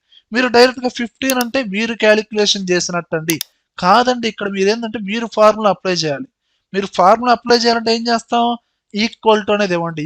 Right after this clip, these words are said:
equal to ఇచ్చి ఇక్కడ టెన్ ప్లస్ ఫైవ్ అనే ఫార్ములా యూజ్ చేయాలి. టెన్ ప్లస్ ఫైవ్ అనే టెన్ ప్లస్ ఫైవ్ ఇలా అప్లై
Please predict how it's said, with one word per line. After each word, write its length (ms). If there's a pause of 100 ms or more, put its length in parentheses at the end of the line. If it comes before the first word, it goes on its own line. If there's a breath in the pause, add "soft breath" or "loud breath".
equal 320 (100)
to 140
ఇచ్చి 260 (640)
ఇక్కడ 180 (280)
టెన్ 200 (120)
ప్లస్ 240 (200)
ఫైవ్ 200 (140)
అనే 140 (100)
ఫార్ములా 420
యూజ్ 200
చేయాలి. 280 (680)
టెన్ 180 (100)
ప్లస్ 260 (120)
ఫైవ్ 260
అనే 140 (240)
టెన్ 220 (320)
ప్లస్ 240 (100)
ఫైవ్ 180 (440)
ఇలా 160 (100)
అప్లై 280